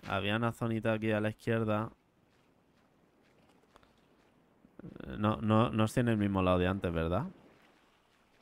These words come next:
Si no miro por aquí.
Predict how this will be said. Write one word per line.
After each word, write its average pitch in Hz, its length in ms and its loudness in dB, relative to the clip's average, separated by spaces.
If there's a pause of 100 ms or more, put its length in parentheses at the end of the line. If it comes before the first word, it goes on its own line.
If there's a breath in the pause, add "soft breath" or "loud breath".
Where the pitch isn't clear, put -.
(2250)
Si - 160 -10
no 95 120 -2
miro 98 240 0
por 92 160 0
aquí. 98 440 -2